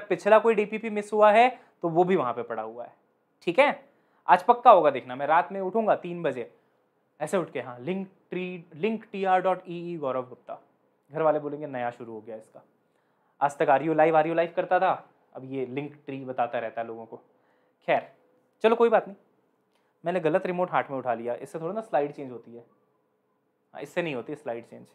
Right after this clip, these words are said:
इससे होती है बेटा। चलो कोई नहीं, तुम्हारे प्यार में देखो क्या क्या हो रहा है मेरे साथ।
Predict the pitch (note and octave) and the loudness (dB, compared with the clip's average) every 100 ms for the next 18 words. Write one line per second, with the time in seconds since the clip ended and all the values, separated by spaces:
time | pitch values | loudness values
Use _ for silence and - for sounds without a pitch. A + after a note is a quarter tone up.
0 | - C3+ - B2 A2+ A#2+ A#2+ A#2+ _ _ | -18 -12 -6 -6 -6 -10 -10 -12 _ _
1 | _ _ _ _ _ - D#3+ E3 F3+ F3 | _ _ _ _ _ -6 -4 0 0 -2
2 | F3 - - - _ - D#3+ F3+ F#3 F3 | -8 -16 -18 -20 _ -4 0 2 4 4
3 | F#3 F#3 E3+ F#3+ E3 D#3+ E3+ B2 D3 C#3 | 4 0 -4 -2 0 2 0 0 -2 -4
4 | B2 | -6